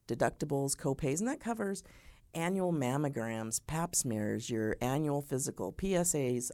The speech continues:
all of that, your lab work, is all covered without a deductible and a copay. And also the final part is that there's a max out-of-pocket that has a max.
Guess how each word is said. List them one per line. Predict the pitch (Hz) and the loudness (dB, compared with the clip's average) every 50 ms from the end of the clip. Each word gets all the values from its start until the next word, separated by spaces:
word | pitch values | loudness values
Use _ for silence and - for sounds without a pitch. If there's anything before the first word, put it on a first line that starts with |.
| - | -4
all | - 160 185 220 247 | -2 -2 0 0 -2
of | 247 208 170 | -4 -2 -2
that, | 139 120 113 - | -2 -2 -2 -2
your | 135 135 | -4 -4
lab | 131 135 135 151 170 180 175 170 | -2 0 0 2 2 0 0 -2
work, | - 104 98 - - - - - - - - - | -4 -4 -4 -6 -10 -16 -20 -18 -18 -16 -4 -2
is | 175 180 170 - | -2 -2 4 6
all | 175 180 208 254 | 6 8 8 6
covered | - - 170 139 156 - - | 2 0 0 2 2 2 0
without | 143 - 139 135 143 | 2 2 2 2 2
a | 143 | 2
deductible | 151 143 135 127 117 117 - - 139 143 117 | 0 2 2 2 0 0 -2 -6 -4 -2 -2
and | 117 117 | -2 -2
a | 117 | -2
copay. | - - 123 113 120 - 113 104 87 82 - - - - - - - - - - - - | -2 0 0 0 0 -2 -6 -6 -4 -6 -8 -10 -16 -20 -20 -20 -20 -20 -20 -20 -8 -2
And | - 180 208 | 0 2 4
also | 190 208 233 - - 202 | 4 4 4 2 0 0
the | 175 | 0
final | 170 175 170 185 214 | 0 2 2 2 2
part | 208 - 156 135 | 0 0 0 0
is | 147 - | 0 -2
that | 156 147 - | -4 -2 0
there's | 147 139 135 135 - 156 | 2 2 2 4 4 4
a | 131 120 127 143 - - - - - - - | 4 4 4 2 -2 -10 -20 -20 -20 -12 -4
max | - 160 156 143 165 202 214 - - - | 0 2 4 4 4 4 6 6 6 6
out-of-pocket | - 139 131 139 139 - - - 190 170 175 175 - - - - - - | 6 4 2 2 0 -4 -4 0 0 0 0 0 -4 -4 -4 -4 -6 -4
that | - 151 131 131 131 127 127 - - - _ - | 0 2 4 4 4 4 2 0 -4 -8 _ -2
has | 147 147 139 143 | 0 0 2 2
a | 180 | 2
max. | 208 247 285 - - - - - | 2 0 0 -2 -2 -2 -2 0